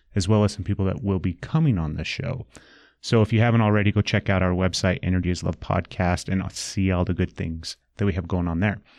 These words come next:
Also, it's a great way to contact us. Just go to the website, click on the contact link, and leave us a message.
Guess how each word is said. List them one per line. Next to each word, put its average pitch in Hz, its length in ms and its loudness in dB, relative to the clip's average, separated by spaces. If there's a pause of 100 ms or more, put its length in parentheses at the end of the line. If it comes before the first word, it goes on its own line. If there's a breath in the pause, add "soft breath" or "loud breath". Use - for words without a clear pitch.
(240 soft breath)
Also, 120 280 4
it's 113 100 2
a 113 40 2
great 110 200 2
way 104 80 2
to 101 80 2
contact 104 640 0
us. 101 320 0 (120)
Just - 200 -10
go 113 80 4
to 107 60 6
the 104 60 4
website, 104 520 2
click - 200 -4
on 98 200 2
the 90 240 2
contact 107 640 0
link, 101 460 4 (380 loud breath)
and 95 480 2 (100)
leave 104 180 2
us - 140 0
a 120 40 2
message. 120 480 0